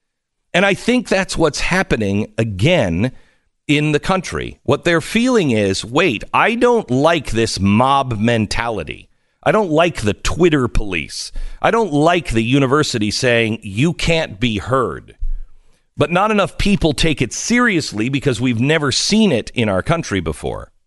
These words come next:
But if you're going to dismantle the United States of America, how do you do it?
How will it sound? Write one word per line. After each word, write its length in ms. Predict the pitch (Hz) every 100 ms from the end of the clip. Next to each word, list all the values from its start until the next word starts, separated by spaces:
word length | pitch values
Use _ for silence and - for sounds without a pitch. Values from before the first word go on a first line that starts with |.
| _ _ _ _ _ _ _ _ _ _ -
But 100 | 156
if 80 |
you're 220 | 135 233 233
going 280 | 196 196 180
to 100 | 160
dismantle 800 | 123 - 107 120 127 120 82 69
the 120 | 90
United 340 | 107 117 113
States 280 | - 110 104
of 120 | 90
America, 460 | 90 113 117 98 92
how 200 | 92 117
do 80 | 107
you 140 | 98
do 260 | 82 139 151
it? 220 | 62 -